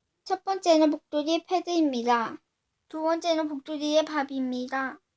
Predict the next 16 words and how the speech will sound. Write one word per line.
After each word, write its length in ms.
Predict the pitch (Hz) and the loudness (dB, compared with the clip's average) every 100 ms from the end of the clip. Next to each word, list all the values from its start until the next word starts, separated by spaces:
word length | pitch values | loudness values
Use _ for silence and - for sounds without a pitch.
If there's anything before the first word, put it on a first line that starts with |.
| _ _ _ _ - | _ _ _ _ -4
세 160 | 392 | 4
번째는 480 | 392 381 349 330 330 | 4 6 4 4 4
복도리의 400 | 320 302 311 311 | 0 0 2 2
목줄 380 | 269 269 - 311 | 0 -4 -4 -6
차는 340 | - 339 339 | 0 2 4
것입니다. 760 | 349 349 339 285 254 247 339 330 - | 2 2 0 -2 -2 -6 -6 -10 -14
복도의 480 | 285 311 320 339 - _ _ _ | -2 4 6 6 0 _ _ _
목줄 340 | 285 277 311 320 | -4 -4 -6 -4
차는 380 | 349 339 349 | 0 2 2
옷이랍니다. 880 | 302 311 349 339 320 269 262 240 - _ _ _ _ _ _ - | 2 2 0 0 0 0 -2 -4 -6 _ _ _ _ _ _ -4
다섯 320 | 285 302 349 | 0 2 2
번째는 460 | 330 294 311 320 | 2 2 2 2
복도리의 520 | 294 269 294 294 302 302 | 0 -4 -4 2 2 2
가방입니다. 960 | 277 262 285 302 285 254 254 247 233 - _ _ - | -2 -2 0 2 2 0 -2 -4 -6 -12 _ _ -4
번째는 300 | 294 311 302 | 0 4 4
복도리의 840 | 311 269 302 285 277 269 277 311 | 2 0 -2 0 2 4 4 2